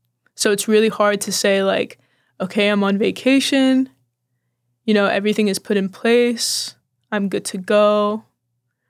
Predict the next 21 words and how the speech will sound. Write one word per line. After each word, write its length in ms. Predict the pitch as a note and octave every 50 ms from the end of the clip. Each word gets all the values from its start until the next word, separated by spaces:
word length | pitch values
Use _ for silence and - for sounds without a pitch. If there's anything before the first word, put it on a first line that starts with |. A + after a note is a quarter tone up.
| _ _ _
When 140 | - G#3+ G3+
it's 140 | G3 G3+
all 240 | - - G3+ G#3 G#3
on 180 | G#3+ A3 G#3+ G#3
you, 200 | G3 G3 G3+ G#3+
it's 200 | G#3 G#3 - -
really 260 | G#3 G3+ F#3+ F#3+ F3+
hard 340 | E3+ - - F#3 F#3 F#3 F#3
to, 100 | - -
like, 200 | F#3+ - - -
fully 480 | - - _ _ _ G#3+ F#3+ F3+ F3+ -
check 280 | - - G#3 F#3 F#3 -
out. 280 | - - - - - - _
Whereas 420 | - G#3+ G#3 G3+ G3+ F#3+ F#3+ F#3
if 160 | - G3+ G3 -
you 80 | G3
work 220 | G3+ G3+ F#3+ F#3+ -
at 100 | - F#3+
a 40 |
job, 540 | F#3+ - - C#4 C#4+ C#4 B3 A3+ G#3+ G#3 A3 A3 - _ _ _ _ _ _ _ _ _ _ _ _ _ _ _ _ _ _
girl, 140 | _ - -